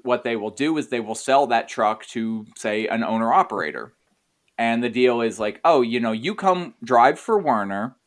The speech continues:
as a, a contractor, and we will sell you this truck.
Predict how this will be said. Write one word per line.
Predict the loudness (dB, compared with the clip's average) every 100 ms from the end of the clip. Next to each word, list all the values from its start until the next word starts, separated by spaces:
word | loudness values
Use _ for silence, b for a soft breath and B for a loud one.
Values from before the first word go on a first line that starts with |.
| _ _ -2
as | -2 -2 0
a, | 0 0
a | -2
contractor, | 0 0 2 0 0 -2 -6 -6 -10 _ _ _ _
and | -6 -4 -4 -4 -6 -8
we | -2 0
will | 0
sell | 0 2 2
you | 2
this | 0 -2
truck. | -2 0 0